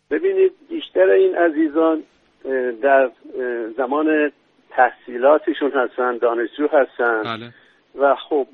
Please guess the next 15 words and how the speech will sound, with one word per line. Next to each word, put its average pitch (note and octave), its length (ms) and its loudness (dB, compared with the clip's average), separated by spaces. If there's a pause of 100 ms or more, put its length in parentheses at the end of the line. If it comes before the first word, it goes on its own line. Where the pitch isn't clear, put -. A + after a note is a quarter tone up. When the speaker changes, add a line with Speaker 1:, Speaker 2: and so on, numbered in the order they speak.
Speaker 1:
بعضی F3+ 340 4
از D#3+ 140 2
اینها D3+ 360 -2
مایلن D#3 540 0
برای C#3+ 340 2
ادامهٔ D3+ 340 -2
تحصیل C#3+ 680 -2
به C3 140 -4
دانشگاه‌های، C3 1120 0 (840)
اه، B2+ 340 -4
معروف C3 720 -2
و C3+ 100 6
معتبر C3+ 720 2
جهان C3+ 400 0
برن A#2 300 2